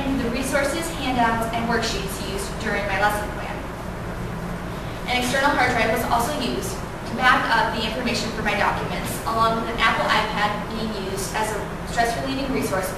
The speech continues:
during the lesson plan. I also used several online resources to carry out my star project. These include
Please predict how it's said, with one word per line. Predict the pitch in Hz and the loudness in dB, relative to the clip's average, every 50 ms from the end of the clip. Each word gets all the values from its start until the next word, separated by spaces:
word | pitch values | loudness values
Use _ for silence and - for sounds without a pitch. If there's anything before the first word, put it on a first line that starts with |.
| - - - - - | -6 -6 -6 -6 -2
during | - 214 208 202 202 202 202 202 | 0 0 2 2 0 0 -2 -2
the | 202 - - | -4 -4 0
lesson | 208 202 - - - - - - | 0 2 2 2 0 -2 -4 -4
plan. | - - 175 - - - - - - - - - - - - - - - - - - - | -4 -4 -4 -4 -6 -6 -6 -6 -6 -6 -6 -6 -8 -8 -8 -6 -6 -6 -6 -6 -4 2
I | - 233 247 254 | 4 6 6 6
also | 254 - 359 349 349 339 | 4 2 0 0 -2 -2
used | - - - - - - | -2 -2 -4 -4 -2 -2
several | - 226 220 - - - - | 0 0 2 2 2 2 4
online | - - - 277 285 302 320 - 277 | 4 4 4 6 4 2 2 2 0
resources | 254 254 247 - - - - 202 202 - - | 0 0 0 -2 -2 -2 -2 -2 -4 -2 -2
to | 226 233 | -2 -2
carry | - 190 185 175 175 | -2 -2 0 0 0
out | 175 180 | 0 0
my | 180 - | -2 -4
star | - - 196 196 - - | 0 2 2 2 2 0
project. | - - - - - - - - - - - - - - - - - - | -2 -4 -4 -4 -6 -6 -6 -6 -6 -6 -6 -6 -6 -6 -8 -8 -6 -4
These | 233 233 240 262 | -2 -2 -2 0
include | 302 311 311 - - 494 202 - - - - | 0 0 -2 0 2 2 2 2 2 0 -2